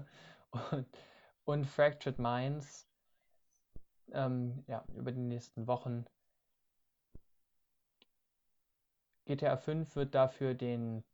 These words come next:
Game Pass verlassen. Das heißt, ähm, das wird quasi durch Red Dead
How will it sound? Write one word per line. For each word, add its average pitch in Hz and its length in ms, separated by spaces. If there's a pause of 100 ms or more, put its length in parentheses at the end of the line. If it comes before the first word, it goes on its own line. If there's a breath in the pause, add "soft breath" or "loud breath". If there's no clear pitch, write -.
(220)
Game 120 220
Pass 117 320
verlassen. 165 760 (440)
Das - 200
heißt, 123 440
ähm, 113 420 (300)
das - 160
wird 120 160
quasi 117 280
durch 113 220
Red 120 180
Dead 117 140